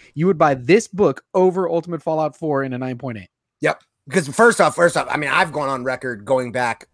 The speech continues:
Speaker 2: almost two years, um, at, before F O C, I said that I think Something's Killing the Children is a transformative comic property. Um,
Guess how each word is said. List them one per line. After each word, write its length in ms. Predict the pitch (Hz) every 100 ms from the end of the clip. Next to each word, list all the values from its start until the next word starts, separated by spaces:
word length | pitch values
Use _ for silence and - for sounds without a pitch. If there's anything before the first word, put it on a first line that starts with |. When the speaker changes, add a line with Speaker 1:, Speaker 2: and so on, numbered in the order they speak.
| _
Speaker 2:
almost 360 | 143 127 110 -
two 100 | 127
years, 440 | 117 110 95 - - _ -
um, 320 | 110 107 95 - _ 131 123 - _ -
at, 160 | 160 -
before 240 | - 165
F 140 | 147 139
O 80 |
C, 420 | 113 - 135 95 - _ -
I 120 | 123
said 220 | - 131 110
that 100 | 117
I 100 | 120
think 180 | 135 -
Something's 360 | 135 120 117
Killing 320 | - 120 107
the 80 | 107
Children 320 | - 113 104
is 140 | 104 92
a 60 |
transformative 840 | 90 - 110 101 - 110 107 95 -
comic 320 | 101 90 -
property. 380 | 85 - - _ _ _ _ -
Um, 360 | 98 98 92